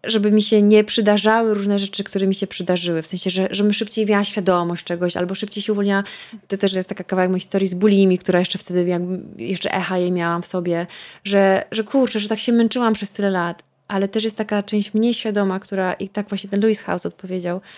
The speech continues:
i wydawało mi się to bardzo bliskie, y, temu, co ja chcę powiedzieć, że, no, że tej, tej dwudziestolatce powiedziałabym: "Słuchaj, jeszcze trochę przed tobą". <laughs> jeszcze trochę zakrętów, trochę upadków, trochę właśnie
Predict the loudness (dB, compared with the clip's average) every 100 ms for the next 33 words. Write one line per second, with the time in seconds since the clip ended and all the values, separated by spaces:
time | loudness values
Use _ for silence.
0 | -20 _ _ -4 0 0 0 0 0 0
1 | 0 -4 -6 -6 -6 -6 -10 -12 -10 -8
2 | -8 -8 -8 -8 -10 -6 -2 0 0 -4
3 | -4 -4 0 2 2 4 4 2 -4 -20
4 | -20 _ _ _ _ _ _ _ _ _
5 | _ 2 4 6 4 2 4 4 4 4
6 | 4 6 6 8 6 6 4 2 -2 -6
7 | -4 -2 2 2 4 4 6 4 -2 _
8 | _ _ -8 -6 -2 2 2 2 0 -2
9 | -2 -2 0 0 -4 0 2 2 0 -2
10 | -8 -20 -18 -16 -16 -18 -16 -4 -4 -2
11 | 0 0 2 0 2 0 2 -2 -4 -2
12 | 0 0 0 0 -2 -4 -6 -4 -6 -12
13 | -6 -4 -2 -4 -6 -6 -6 -6 -6